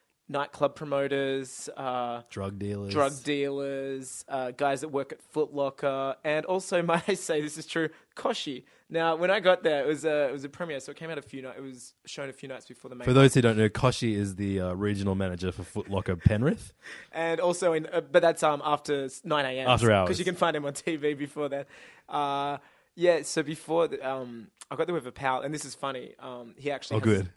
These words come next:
Speaker 1: he has a song in the movie.
Speaker 2: Koshi?
Speaker 1: Koshi's song was actually, he tried. He did a, um, he, he, he, um, rewrote the Jane's Addiction, uh, hit.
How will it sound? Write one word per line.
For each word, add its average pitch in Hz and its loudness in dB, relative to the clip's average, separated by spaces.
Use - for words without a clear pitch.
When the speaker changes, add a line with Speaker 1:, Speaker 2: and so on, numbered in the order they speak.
Speaker 1:
he 151 -6
has 135 -2
a 120 -14
song 131 -6
in 127 -12
the 120 -14
movie. 127 -12
Speaker 2:
Koshi? 123 0
Speaker 1:
Koshi's 190 -4
song 156 -4
was 160 -2
actually, 165 4
he 202 -6
tried. 190 2
He 180 -2
did 180 2
a, 175 8
um, 165 2
he, 170 -2
he, 160 -6
he, 156 -2
um, 139 -4
rewrote 147 0
the 139 -6
Jane's 131 -6
Addiction, 127 -8
uh, 123 -8
hit. 131 -8